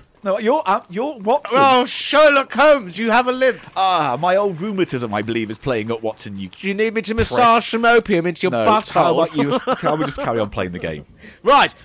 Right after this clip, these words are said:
Speaker 2: I'm, I'm Watson. I shall go somewhere.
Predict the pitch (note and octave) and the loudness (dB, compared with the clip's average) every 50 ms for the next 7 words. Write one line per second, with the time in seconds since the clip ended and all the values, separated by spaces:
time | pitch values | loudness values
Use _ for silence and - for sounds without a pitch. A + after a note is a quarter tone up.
0 | - _ _ - F#3+ A#3+ C#4+ D4 C4+ G3+ D#3+ D3+ _ F#3 A3+ C#4 D4 C4+ G3+ F3 | -20 _ _ -2 2 4 6 6 4 4 0 -6 _ 0 2 4 4 4 2 -2
1 | E3 D3+ - _ E3 - _ _ _ _ _ _ _ _ _ _ _ G#3 A#3+ D4+ | -8 -16 -18 _ -20 -20 _ _ _ _ _ _ _ _ _ _ _ 0 2 2
2 | D#4+ D4 - - - E3 A#2+ A2+ D3 F#3+ G#3+ G#3+ G3+ - G3 F#3+ - - A#3 A3+ | 2 2 0 -6 -8 -8 -8 -4 -2 0 0 0 -2 -6 -10 -10 -2 2 2 2
3 | G3+ D#3+ A2+ G2 - - - D#3+ D3+ C3+ B2+ A2+ G#2+ F#2 E2 - | 2 2 -2 -6 -10 -6 -6 -6 -4 -4 -4 -4 -4 -4 -6 -10